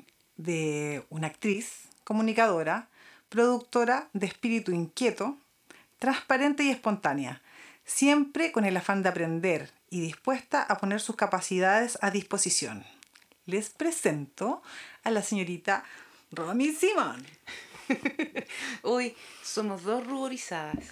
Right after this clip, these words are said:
Speaker 2: <laughs> Muchas gracias, querida Paula y Carolina. Hoy a mí también me toca presentar a alguien muy especial. Es una mujer valiente, compañera de labores radiales.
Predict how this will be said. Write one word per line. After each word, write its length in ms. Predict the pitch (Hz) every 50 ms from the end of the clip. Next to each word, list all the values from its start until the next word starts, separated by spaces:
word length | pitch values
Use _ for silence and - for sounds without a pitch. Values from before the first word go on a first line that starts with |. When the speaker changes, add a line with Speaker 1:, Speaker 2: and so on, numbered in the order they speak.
| - - - 240 - -
Speaker 2:
<laughs> 380 | 202 - - 190 - - -
Muchas 300 | - 202 202 - 226 208
gracias, 600 | 202 208 214 214 - - 214 208 208 208 196 185 -
querida 280 | - 196 202 208 196
Paula 480 | 196 208 202 196 180 170 170 160 156 - _ - _ _
y 200 | 175 175 180 170
Carolina. 580 | - 180 180 180 180 196 196 180 165 165 160 - _ - - - - - - - - - _
Hoy 340 | 214 226 269 330 403 453 - _ _ _ _ _ _ _ _ _ _ _ _ -
a 80 | 190 190
mí 80 | 190
también 260 | 180 175 160 165 175
me 80 | 202 208
toca 220 | - 233 233 240
presentar 400 | 226 226 220 - 240 226 - 233
a 60 | 233 240
alguien 220 | 240 233 247 240
muy 160 | 240 247 247
especial. 500 | 240 - 262 254 - - 269 262 240 - - _ _ _ _ _ _ _ _
Es 140 | - - 175
una 400 | 190 190 180 175 170 165 165 - -
mujer 320 | 175 175 170 - 190 175
valiente, 600 | 175 180 165 175 202 208 190 175 - - 156 156 - - - - - -
compañera 500 | _ - 180 175 175 180 180 190 190 196
de 100 | 190 185
labores 340 | 180 175 175 185 185 190 180
radiales. 680 | 180 180 175 180 196 214 196 180 165 165 - - -